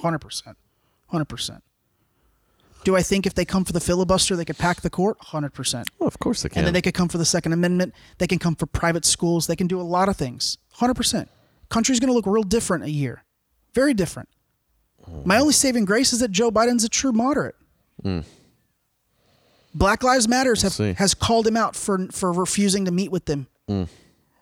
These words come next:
Speaker 1: If y'all thought that he was your guy, you're mighty mistaken.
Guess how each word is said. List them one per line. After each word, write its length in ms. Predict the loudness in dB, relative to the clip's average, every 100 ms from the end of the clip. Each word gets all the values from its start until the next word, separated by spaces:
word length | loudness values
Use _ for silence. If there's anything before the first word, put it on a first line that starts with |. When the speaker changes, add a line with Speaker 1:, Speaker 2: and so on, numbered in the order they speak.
| _
Speaker 1:
If 180 | -4 2
y'all 140 | 2
thought 260 | 4 2 2
that 140 | 0
he 220 | 0 2 4
was 280 | 4 4 4
your 240 | 4 4
guy, 420 | 4 4 4 0 -4 _
you're 140 | -2 0
mighty 420 | 2 2 4 4
mistaken. 640 | 4 2 2 2 0 -4